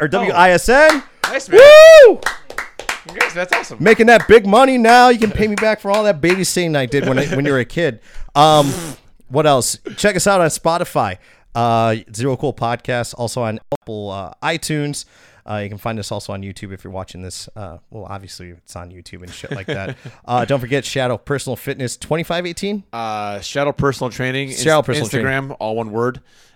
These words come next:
Speaker 2: Uh, twenty-six eighteen North Halsted. It's in Lincoln Park in Chicago. Uh, I only have Instagram right now, and then, um, personal page is Chicago Nick eighteen seventy-eight.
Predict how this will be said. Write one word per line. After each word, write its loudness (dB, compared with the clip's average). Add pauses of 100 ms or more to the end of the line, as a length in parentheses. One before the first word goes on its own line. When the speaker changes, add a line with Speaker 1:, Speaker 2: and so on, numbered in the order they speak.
(120)
Speaker 2:
Uh, -6
twenty-six -8
eighteen -10
North -8
Halsted. -6
It's -14
in -16
Lincoln -14
Park -10
in -16
Chicago. -12 (340)
Uh, -12
I -10
only -2
have 0
Instagram -6
right -8
now, -6 (140)
and -12
then, -8
um, -12
personal -6
page -6
is -10
Chicago -8
Nick -10
eighteen -10
seventy-eight. -8